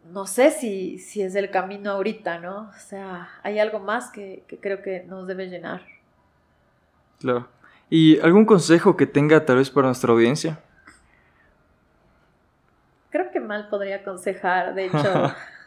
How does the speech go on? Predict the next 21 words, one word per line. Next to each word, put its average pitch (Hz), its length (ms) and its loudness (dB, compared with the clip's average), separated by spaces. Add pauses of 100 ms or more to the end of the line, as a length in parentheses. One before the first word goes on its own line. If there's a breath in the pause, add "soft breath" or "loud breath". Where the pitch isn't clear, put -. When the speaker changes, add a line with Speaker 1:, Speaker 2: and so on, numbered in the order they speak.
(160)
Speaker 2:
<laughs> - 0 -
Speaker 1:
<laughs> - 1120 -10
eh, 180 300 -12
sigo 202 280 -6
en 196 120 -10
un 190 160 -20
crecimiento 180 760 -10
y 185 100 -6
creo 180 200 -12
que 175 100 -18
nunca 170 300 -10
voy 180 160 -8
a 180 120 -12
terminar 165 520 -10
de, 170 320 -10 (680)
de 175 160 -4
replantearme 180 1080 -6
o, - 260 -16 (1900)
o 190 100 -10
repensarme 180 1120 -8
como, 170 380 -18